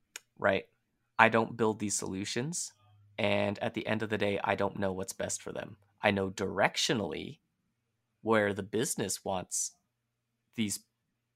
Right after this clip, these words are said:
this software to go, but ultimately, you are the most capable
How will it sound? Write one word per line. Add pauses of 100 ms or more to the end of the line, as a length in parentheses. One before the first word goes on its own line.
(320)
this
software
to
go, (460)
but
ultimately, (220)
you
are (340)
the
most
capable